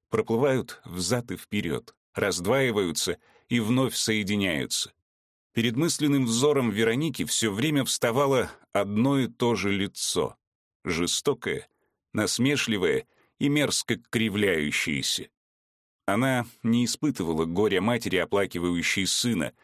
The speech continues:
Ее сын умер четырнадцать лет назад, а тот, который только что воскрес,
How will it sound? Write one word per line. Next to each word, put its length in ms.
Ее 300
сын 320
умер 240
четырнадцать 720
лет 280
назад, 560
а 120
тот, 300
который 380
только 400
что 240
воскрес, 640